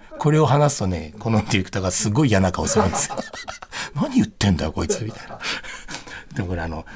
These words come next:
ちゃんとスタッフさんに優しく言わないと、編集をね、すごい雑にして、<laughs> して、あの、あれって、ほら、確認できないじゃないですか、どういうふうに。だ、撮った取材をどんどんやるから、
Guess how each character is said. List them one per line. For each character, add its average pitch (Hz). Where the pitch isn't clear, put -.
ち -
ゃ 156
ん 165
と -
ス -
タ 160
ッ 151
フ -
さ 156
ん 139
に 135
優 131
し -
く -
言 143
わ 143
な 135
い 101
と、 98
編 147
集 147
を 147
ね、 165
す -
ご 131
い 120
雑 104
に 107
し -
て、 101
<laughs> -
し -
て、 101
あ -
の、 87
あ -
れ -
っ -
て、 233
ほ -
ら、 -
確 -
認 240
で 202
き 214
な 185
い -
じ 117
ゃ -
な -
い -
で -
す -
か、 101
ど 135
う 143
い 117
う -
ふ -
う -
に。 -
だ、 -
撮 254
っ -
た -
取 -
材 101
を 104
ど -
ん 220
ど 185
ん 175
や 92
る 90
か -
ら、 95